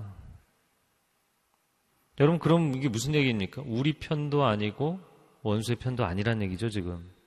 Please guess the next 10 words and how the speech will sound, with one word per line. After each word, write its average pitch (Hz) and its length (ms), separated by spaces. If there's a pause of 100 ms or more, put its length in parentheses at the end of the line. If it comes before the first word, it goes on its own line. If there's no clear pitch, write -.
(1500)
다시 - 240
한번 160 220
이야기합니다. 117 680
우리 127 300
편도 160 480
아니고 113 460
원수의 104 380
편도 120 280
아니란 101 420
얘기예요. 95 320